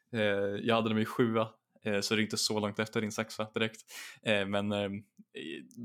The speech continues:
de spelar mycket bättre än jag förväntade mig. Sen så är det ju egentligen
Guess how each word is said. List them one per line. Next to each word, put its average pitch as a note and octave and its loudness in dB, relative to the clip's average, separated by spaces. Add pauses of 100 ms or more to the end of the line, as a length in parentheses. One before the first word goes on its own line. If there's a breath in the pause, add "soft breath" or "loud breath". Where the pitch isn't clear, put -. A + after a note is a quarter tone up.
de A#2+ 4
spelar A#2 4
mycket A2 2
bättre G2+ -4
än - 0
jag G2+ -4
förväntade G2+ -2
mig. G2+ -2 (500 soft breath)
Sen B2 4
så C#3+ 4
är B2 8
det A2 4
ju G2 0
egentligen G#2 0